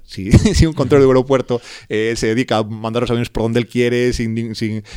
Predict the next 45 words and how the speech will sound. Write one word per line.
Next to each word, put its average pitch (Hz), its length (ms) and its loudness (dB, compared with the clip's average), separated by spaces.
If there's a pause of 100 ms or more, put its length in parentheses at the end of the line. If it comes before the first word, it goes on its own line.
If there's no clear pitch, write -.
(100)
eh, 104 100 -4
orientado 113 340 0
al 127 60 4
objetivo, 123 340 0
que 113 60 0
es 120 80 -2
que 131 80 0
todos 131 200 4
lleguen 123 260 2
ahí, 123 280 2
es 120 160 2
igual 120 220 2
por 117 120 0
el 117 120 0
medio, 123 360 -2
¿sabes? 127 220 -8
Bueno, 95 220 -10
pues - 160 -12
es, - 200 -12
es, 95 280 -10
eh, 92 420 -10
cada 104 220 -6
persona 156 340 -8
tiene 98 220 -12
un, 90 120 -12
tiene 101 140 -10
un 90 60 -10
puesto 90 200 -12
diferente. 92 240 -10 (220)
Y 98 200 -4
el 101 80 -2
emprendedor 113 460 -4
es 139 120 -8
un 110 100 -6
puesto 135 300 -6
concreto 135 360 -8
dentro 135 280 -4
de 117 60 -2
los 104 100 -6
muchos 110 320 -8
puestos, 98 480 -12
muchos 107 240 -12
puestos 98 320 -12
que 85 140 -12
hay. 78 180 -12